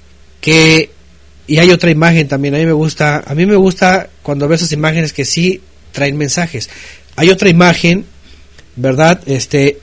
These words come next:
<clears throat> que, que aparecen unos padres, ¿verdad? Guiando al, al hijo, lo enseñan a caminar, lo guían, todo.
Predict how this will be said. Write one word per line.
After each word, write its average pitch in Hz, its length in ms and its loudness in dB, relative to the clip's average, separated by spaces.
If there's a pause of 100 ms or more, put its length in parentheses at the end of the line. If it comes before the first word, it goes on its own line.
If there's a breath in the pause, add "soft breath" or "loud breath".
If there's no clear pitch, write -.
<clears throat> - 1500 -2
que, 139 140 -4 (180)
que 143 200 2
aparecen 147 440 0
unos 160 260 -2
padres, 160 460 0
¿verdad? 143 340 0
Guiando 135 400 -4
al, 123 220 -4
al 123 160 -4
hijo, 170 420 0
lo 143 100 -2
enseñan 127 380 -6
a 117 60 -8
caminar, 160 680 -4
lo 127 140 -6
guían, 147 340 -2
todo. 202 500 4